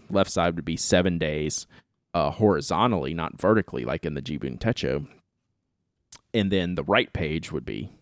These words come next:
for notes for the entire week. And then I can, I move that into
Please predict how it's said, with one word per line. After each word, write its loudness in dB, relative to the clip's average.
for 2
notes 0
for 0
the -8
entire -2
week. 2
And -8
then 0
I -2
can, -4
I 0
move 8
that 0
into -6